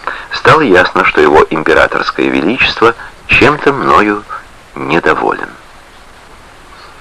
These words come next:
Если действительно государь-император был мною недоволен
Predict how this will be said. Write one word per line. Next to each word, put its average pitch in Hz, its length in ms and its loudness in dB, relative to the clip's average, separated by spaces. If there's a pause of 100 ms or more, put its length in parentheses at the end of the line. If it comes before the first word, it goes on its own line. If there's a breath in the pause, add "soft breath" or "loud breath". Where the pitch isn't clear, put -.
(1000 loud breath)
Если 175 480 4
действительно 107 640 2
государь-император 90 1040 4
был 80 220 4
мною 71 420 0
недоволен 82 640 2